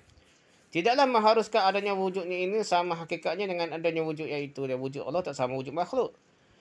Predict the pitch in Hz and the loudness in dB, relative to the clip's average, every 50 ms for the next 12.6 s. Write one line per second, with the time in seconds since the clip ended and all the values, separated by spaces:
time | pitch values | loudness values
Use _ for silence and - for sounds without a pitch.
0 | _ _ - - 160 - 196 196 190 196 214 214 240 - 277 254 247 240 233 226 | _ _ -6 -4 0 4 4 4 4 4 4 4 4 4 4 4 4 4 4 2
1 | 240 220 220 214 202 208 196 196 - 247 247 233 - - 196 202 208 220 240 262 | 2 2 2 2 2 0 -2 -2 -4 -4 -2 -4 -4 -4 -4 -4 -2 -2 -2 -2
2 | - 190 190 202 196 185 190 - 190 185 190 - 226 180 185 185 175 180 180 180 | 0 0 2 2 2 2 2 0 -2 0 2 2 0 2 2 2 2 2 2 2
3 | - 196 175 165 - - 175 180 - 208 185 175 165 165 160 160 160 151 156 156 | 2 2 2 2 0 -2 -8 -8 -8 -10 -6 0 2 2 2 2 0 -2 0 0
4 | 151 151 147 147 147 147 143 147 151 151 131 - 104 139 147 180 185 - - 160 | 0 0 0 0 0 0 0 -2 -4 -6 -6 -6 -4 -2 0 0 0 0 0 -4
5 | 143 - - 127 123 123 113 117 117 - - 95 117 113 110 120 131 131 - _ | -4 -4 -4 -6 -4 -4 -4 -4 -6 -8 -8 -10 -10 -10 -10 -12 -14 -18 -14 _
6 | - 147 - - 185 170 170 165 - 254 247 - - 143 135 123 120 131 - - | -10 -8 -6 -4 -4 -2 -2 -4 -4 -8 -12 -10 -10 -10 -8 -8 -8 -10 -10 -10
7 | 113 - 101 101 - 131 160 160 165 180 190 190 202 190 165 165 160 165 156 156 | -10 -10 -10 -10 -2 0 0 0 2 0 -2 -2 -2 -2 -2 0 0 0 2 2
8 | 151 151 147 143 143 143 139 139 135 131 131 131 135 135 135 _ _ _ _ _ | 2 0 0 0 0 0 -2 -2 -2 -2 -2 -2 -4 -6 -8 _ _ _ _ _
9 | _ _ _ _ _ _ _ - - - _ - 156 175 165 - 208 214 226 254 | _ _ _ _ _ _ _ -20 -20 -12 _ 2 2 2 6 6 6 6 8 6
10 | 277 269 262 254 233 226 226 226 220 - 247 240 226 214 220 214 202 196 196 202 | 4 6 6 6 6 8 6 6 6 4 4 6 6 6 6 6 6 6 6 6
11 | 214 208 190 190 180 180 185 190 190 170 135 156 170 175 - 190 175 - 180 180 | 6 4 4 4 4 4 4 4 4 4 2 0 -2 -2 0 0 2 2 2 2
12 | 175 170 - 175 175 175 170 170 175 165 143 | 2 2 2 2 4 2 2 0 0 -2 -4